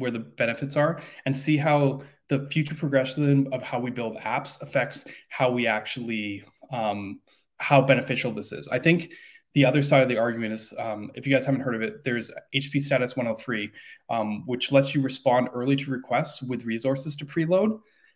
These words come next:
That might be a big changer for this graph, because then this graph could start also loading assets before this finishes sending.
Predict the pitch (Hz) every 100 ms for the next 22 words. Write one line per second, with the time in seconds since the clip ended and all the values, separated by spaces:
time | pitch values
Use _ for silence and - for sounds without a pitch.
0 | _ - 160 185 185 175 123 139 135 -
1 | - 131 135 123 113 120 123 139 - 104
2 | 107 - 139 - - 139 135 131 - _
3 | _ 151 143 147 131 - - 135 - 135
4 | 127 127 127 131 - 127 117 113 113 110
5 | - _ - 117 110 110 104 - - -
6 | _ _ - 131 - 123 113 104 - _
7 | _ 127 113 - 120 107 110 - 113 101
8 | -